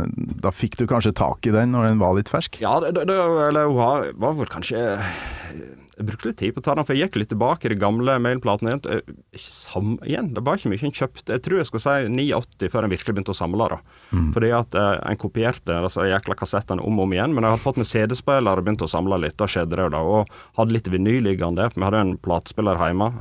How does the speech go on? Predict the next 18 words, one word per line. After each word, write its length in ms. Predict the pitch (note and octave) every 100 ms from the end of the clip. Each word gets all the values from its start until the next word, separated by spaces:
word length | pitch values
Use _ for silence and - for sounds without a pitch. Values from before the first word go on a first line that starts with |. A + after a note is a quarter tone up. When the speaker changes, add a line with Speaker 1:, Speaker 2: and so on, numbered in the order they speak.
| - - -
Speaker 2:
Hadde 100 | A2 G#2
ikke 100 | F#2+
egen 160 | A#2+
på 140 | A#2 G#2+
rommet 260 | A#2 D2+
da, 80 | A#1+
så 140 | - F#2
jeg 60 |
satt 180 | G#2+ -
inne 160 | D2+ C2
i 160 | C#2 D#2 - - - -
stova 320 | - F#2+ G#2
med 140 | G#2+ F#2+
foreldrene 400 | F#2 G2 F2 E2+
mine, 240 | D2 D2
og, 560 | C2+ D2 E2 F#2+ - G#2
<laughs> 440 | - - - - -
som 160 | A2+